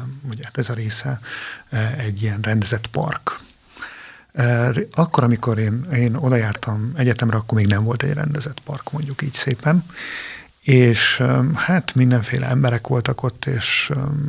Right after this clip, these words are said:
általában nem, nem, nem, nem a józan életvitel volt rájuk jellemző.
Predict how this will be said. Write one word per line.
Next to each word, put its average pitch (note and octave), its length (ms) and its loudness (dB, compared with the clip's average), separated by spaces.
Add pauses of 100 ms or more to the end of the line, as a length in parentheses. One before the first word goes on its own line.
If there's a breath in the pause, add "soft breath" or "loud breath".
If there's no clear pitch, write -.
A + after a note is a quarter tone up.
általában B2+ 540 0
nem, A#2+ 480 0 (100)
nem, C3 220 -2
nem, B2 240 0
nem B2 280 0
a B2 120 -2 (160)
józan A#2 380 2
életvitel B2 1040 0
volt B2 260 -4
rájuk C3 320 -4
jellemző. C3+ 460 0